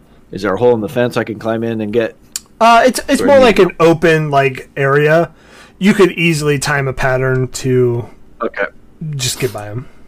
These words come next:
Speaker 1: Yeah, I would do that, kinda stick to the outskirts and
Speaker 2: Okay. And yeah, you, you get there and you find the, the slip easy enough.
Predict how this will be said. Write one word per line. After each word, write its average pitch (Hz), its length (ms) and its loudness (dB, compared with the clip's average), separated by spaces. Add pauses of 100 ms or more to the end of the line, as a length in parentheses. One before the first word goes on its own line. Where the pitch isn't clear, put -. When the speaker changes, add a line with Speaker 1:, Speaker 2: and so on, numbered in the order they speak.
(440)
Speaker 1:
Yeah, 131 160 2
I 131 40 4
would 143 140 4
do 123 140 2
that, 110 220 0
kinda 110 180 -4
stick - 220 -6
to 104 100 -10
the 98 140 -4
outskirts 101 600 -8
and 90 280 -10
Speaker 2:
Okay. 175 160 -2 (1000)
And 151 200 0
yeah, 185 100 6
you, 151 300 0
you 139 120 -4
get 143 120 0
there 156 100 0
and 147 80 2
you 139 60 -2
find 135 260 -4
the, 123 200 -4 (120)
the 139 100 -6
slip 143 280 -2
easy 143 240 -6
enough. 139 280 -4